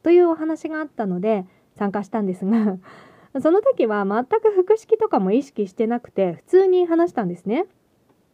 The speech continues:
で、実際の放送を聞いたら、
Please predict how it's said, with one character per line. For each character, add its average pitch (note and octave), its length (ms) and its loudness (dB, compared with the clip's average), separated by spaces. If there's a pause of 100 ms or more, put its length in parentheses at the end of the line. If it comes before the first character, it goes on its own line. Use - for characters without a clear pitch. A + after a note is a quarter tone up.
(460)
で、 A3 80 -10
実 C#4 140 -2
際 F#4+ 280 2
の F#4 200 4
放 F4+ 240 6
送 F4+ 260 4
を F4 80 6
聞 E4 220 0
い E4+ 80 0
た D#4+ 120 -4
ら、 F#3+ 360 -2